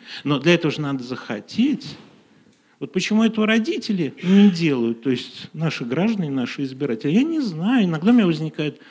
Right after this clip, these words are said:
ужасная мысль. Может, дети не их. И они это так, подозревая, значит, не стараются ради не их детей.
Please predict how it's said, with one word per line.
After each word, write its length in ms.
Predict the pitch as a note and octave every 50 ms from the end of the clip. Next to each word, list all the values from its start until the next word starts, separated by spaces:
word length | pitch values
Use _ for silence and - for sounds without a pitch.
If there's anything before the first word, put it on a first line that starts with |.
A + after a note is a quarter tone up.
| - - -
ужасная 580 | B2+ A2+ - D3 F3+ G3+ - - - F#3+ F#3+ F3+
мысль. 440 | F3 F3 E3+ D#3 - - D#3 D#3 D#3 _ _ _ _ _ _ -
Может, 240 | A#2+ C3+ B2 G#2+
дети 320 | F#2 D#2 G2+ C3+ C#3 - D#3
не 380 | D3+ D3 D3+ D3 C#3+ C#3+ D3+
их. 240 | D3+ D3 - - - _ _ _ _ _ _ _ _ _ _ _ B3+ - - - - - - - - - - - - - - - -
И 60 | -
они 260 | A#2 B2+ C#3 C#3+ C3+ B2+
это 160 | B2+ - A2
так, 180 | - B2 A2+
подозревая, 1000 | - - - D3 C3 - C3+ B2+ C#3+ C#3+ D3 C#3 B2 C3+ E3+ G3 G3 G3 E3+ C#3+
значит, 260 | B2 C3+ B2+ - -
не 180 | D3 D3+ F3+ F3+
стараются 800 | - - - - A#2 G#2 G2 A2 C3+ E3+ F#3+ F#3 F#3+ - - E3
ради 320 | E3+ F3 E3+ D3+ D#3+ D#3+ - - - - - - - - - _ _ _ -
не 180 | D3 D#3+ E3
их 380 | E3 - F3 D#3+ D#3+ C3 C#3+ B2+
детей. 680 | B2 D#3+ D#3+ - - C#3 - C#3+ C#3 C#3 C#3 - -